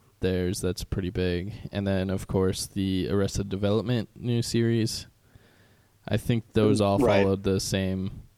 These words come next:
Speaker 1: release it all, the, the dump model, as we can call it, where they just dump everything
Speaker 2: That's
Speaker 1: at
Speaker 2: a good
Speaker 1: once.
Speaker 2: one.
Speaker 1: Um, so, yeah, I mean, it, it's,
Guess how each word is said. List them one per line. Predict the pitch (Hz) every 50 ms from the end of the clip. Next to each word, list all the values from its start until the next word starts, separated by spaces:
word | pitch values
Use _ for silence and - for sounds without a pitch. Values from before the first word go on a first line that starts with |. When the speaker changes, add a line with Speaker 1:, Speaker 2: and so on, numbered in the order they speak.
| _ _ -
Speaker 1:
release | 139 143 143 147 139 - 147
it | 139
all, | 139 135 131 131 127 127 123 120 - - - - -
the, | 120 117 113 110 104 -
the | - 110 107
dump | 101 107 - 113 117 110 101 110 107
model, | 98 95 92 92 92 92 90 -
as | - 104 101 101
we | 98 101
can | - - 92 95
call | - 104 98 98
it, | 98 95 - - - - - - - - _ -
where | - 107
they | 104 101
just | 98 98 95 - - 104
dump | 104 101 98 98
everything | 101 98 98 98 104 - - 101 98 101 98 101 - - - -
Speaker 2:
That's | - - 143 - 98
Speaker 1:
at | -
Speaker 2:
a | 139
good | 120
Speaker 1:
once. | 107 95 92 98 95 90 - - - - - - - - - - - - _ _ _ _ _ _ _ - -
Speaker 2:
one. | - 117
Speaker 1:
Um, | 117 110 110 107 110 110 110 - - - - _ _ _ _ _ _ - -
so, | - 165 165 165 127 - - - 139 147
yeah, | 160 151 123 110
I | 110 117
mean, | 117 120 120 117
it, | 117 113 107
it's, | 104 117 117 - - - - - -